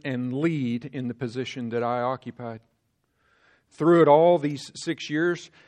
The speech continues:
have included numerous congregational developments and leadership improvements that have been a joy to participate in and experience with you all. Why, would you ask, am I leaving?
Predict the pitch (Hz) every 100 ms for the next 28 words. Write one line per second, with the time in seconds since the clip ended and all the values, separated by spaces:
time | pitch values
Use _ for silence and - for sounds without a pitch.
0 | - 139 131 - 156 139 120 139 160 180
1 | 175 170 - - 156 143 135 151 143 135
2 | 123 113 139 156 156 165 - 117 113 143
3 | 151 143 147 139 110 - 160 151 165 151
4 | - 123 117 104 120 117 110 107 117 147
5 | 160 165 160 _ _ _ _ _ - -
6 | - 147 147 - 143 139 139 143 143 123
7 | 110 - - - 131 123 117 - - -
8 | 110 117 110 113 113 98 _ _ _ _
9 | _ _ _ _ _ _ _ _ _ _
10 | _ _ _ _ _ _ _ _ _ _
11 | _ _ _ _ 117 127 143 139 131 _
12 | _ _ _ _ _ - 110 110 113 113
13 | 107 120 110 107 104 127 120 101